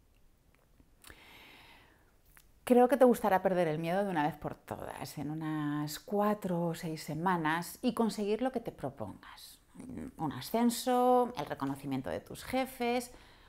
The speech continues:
o eso que has estado buscando durante tanto tiempo. Tú sabes lo que es. Así que te voy a enseñar cinco razones,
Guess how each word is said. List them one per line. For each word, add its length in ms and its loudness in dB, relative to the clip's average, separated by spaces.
o 320 0
eso 640 -4
que 80 -2
has 140 -4
estado 380 -6
buscando 440 -6
durante 300 -6
tanto 340 -8
tiempo. 520 -10
Tú 140 -8
sabes 480 -6
lo 120 -10
que 120 -12
es. 320 -20
Así 200 -10
que 80 -2
te 120 -4
voy 40 -2
a 40 -4
enseñar 680 -6
cinco 240 -2
razones, 720 -12